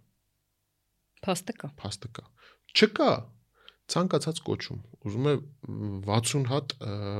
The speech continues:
Speaker 2: ակադեմիկ կոչումներ լինեն։ Զրո են։ Զրո են։
Speaker 1: Հմ։
Speaker 2: Ը,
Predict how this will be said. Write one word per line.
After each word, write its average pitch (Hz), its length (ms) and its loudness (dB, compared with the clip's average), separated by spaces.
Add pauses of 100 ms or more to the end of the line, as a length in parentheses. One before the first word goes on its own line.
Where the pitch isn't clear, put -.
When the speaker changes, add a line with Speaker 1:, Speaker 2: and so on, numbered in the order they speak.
(1040)
Speaker 2:
ակադեմիկ 113 600 4
կոչումներ 95 540 -2
լինեն։ 107 340 -10 (920)
Զրո 110 300 2
են։ 98 140 -8 (1700)
Զրո 147 260 6
են։ 98 140 -2 (680)
Speaker 1:
Հմ։ 185 200 -8 (600)
Speaker 2:
Ը, 110 140 4